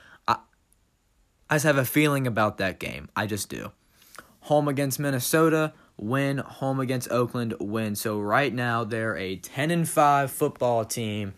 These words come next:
and the Kansas City Chiefs are an eleven and four football team. So this game really decides, hey,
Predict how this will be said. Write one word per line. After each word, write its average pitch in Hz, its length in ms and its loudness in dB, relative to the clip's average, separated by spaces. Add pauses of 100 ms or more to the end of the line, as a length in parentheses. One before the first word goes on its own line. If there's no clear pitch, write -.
(500)
and 123 440 -2
the 110 220 -2
Kansas 147 600 -2
City 143 240 0
Chiefs 127 460 -4
are 107 260 2
an 98 400 -4 (1120)
eleven 135 420 6
and 117 120 -2
four 104 260 -2
football 78 440 -10
team. 82 380 -14 (300)
So 139 560 4 (920)
this 190 240 2
game 196 320 -2
really 190 200 0
decides, 165 580 2
hey, 151 440 -2